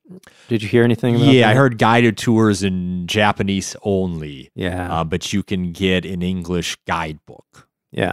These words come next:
Speaker 2: to kinda, like, read along yourself.
Speaker 1: Cool. So that's Kanazawa, but if you wanna check out something a little more secluded, see some coastal scenery, get out in nature a little bit, the Noto Peninsula is a popular destination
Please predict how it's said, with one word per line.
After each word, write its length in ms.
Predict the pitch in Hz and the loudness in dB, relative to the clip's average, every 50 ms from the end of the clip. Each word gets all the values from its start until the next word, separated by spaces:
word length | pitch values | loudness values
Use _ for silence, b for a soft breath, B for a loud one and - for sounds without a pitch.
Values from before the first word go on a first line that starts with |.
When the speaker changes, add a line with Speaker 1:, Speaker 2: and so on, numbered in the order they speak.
| - | -4
Speaker 2:
to 120 | - - 92 | -8 -8 -10
kinda, 300 | - - 85 80 78 78 | -8 -10 -10 -10 -10 -10
like, 120 | 80 78 - | -12 -10 -8
read 280 | 95 95 98 90 82 76 | -4 -4 -2 -2 -2 -4
along 300 | 80 78 76 73 71 69 | -4 -4 -4 -6 -6 -10
yourself. 580 | 71 - - - - - - _ - - - _ _ _ _ _ _ | -14 -14 -12 -12 -12 -14 -14 _ -20 -20 -20 _ _ _ _ _ _
Speaker 1:
Cool. 260 | - 110 113 110 107 - _ _ _ _ _ _ _ _ _ _ _ _ _ _ _ _ _ _ _ _ _ _ _ _ _ _ _ _ | -4 -2 -2 -2 -4 -10 _ _ _ _ _ _ _ _ _ _ _ _ _ _ _ _ _ _ _ _ _ _ _ _ _ _ _ _
So 120 | - - 165 | 0 4 4
that's 160 | 175 165 - | 4 4 2
Kanazawa, 600 | - 156 151 143 131 113 113 113 104 95 90 95 | 2 4 4 6 6 6 4 4 2 2 -2 -4
but 120 | 98 104 104 | -4 -2 -2
if 160 | 104 - - | -2 -2 0
you 60 | 120 | 2
wanna 200 | 117 120 120 113 | 4 4 4 2
check 280 | 110 - - 123 - - | 0 0 -2 -2 2 4
out 200 | 117 113 120 123 | 2 2 2 2
something 240 | - - 123 123 120 | -2 -4 -2 -2 0
a 80 | 113 110 | 0 2
little 180 | 110 120 120 120 | 2 2 2 2
more 240 | 117 113 113 110 104 | 2 2 2 2 2
secluded, 680 | - - - - - - 135 131 131 123 127 120 120 - _ _ _ _ _ _ _ _ | -2 -6 -10 -10 -4 0 4 4 6 6 4 4 2 -2 _ _ _ _ _ _ _ _
see 260 | - - - 131 113 | -20 -10 -6 -6 -6
some 240 | - - 104 98 87 | -4 -6 -6 -8 -8
coastal 600 | - - - 147 151 143 - - - 151 139 123 | -10 -2 2 2 2 2 2 -2 -4 -2 -2 -2
scenery, 500 | - - 143 135 127 123 123 123 123 117 | -2 -4 -2 0 0 2 2 2 0 0
get 140 | 127 127 | 0 0
out 160 | 120 117 117 117 | 2 0 0 0
in 80 | 110 104 | 0 0
nature 340 | 110 107 104 - - 120 | 0 0 -2 -2 -4 -4
a 60 | 110 101 | -2 0
little 200 | 104 101 101 95 | 0 -2 -2 -2
bit, 280 | 101 98 95 - - _ _ _ _ _ _ _ _ _ | -2 -2 -2 -2 -6 _ _ _ _ _ _ _ _ _
the 80 | - 104 | -6 -4
Noto 460 | 95 95 107 120 127 - - 113 107 92 | 0 2 4 4 2 4 2 0 0 0
Peninsula 680 | - - 110 110 120 117 - - 139 135 139 143 147 - | -2 -4 -2 -2 -2 -2 0 2 2 4 4 2 0 -4
is 120 | - 143 127 | -6 -6 -6
a 40 | 123 | -6
popular 580 | - - 131 127 - - 135 135 135 139 139 | -2 0 0 0 2 0 0 2 2 2 0
destination 920 | 139 139 135 131 - - - 135 131 127 - - - 143 139 139 143 156 | -2 -4 -6 -6 -6 -6 -6 -4 -4 -4 -6 -6 -6 -4 -4 -6 -6 -10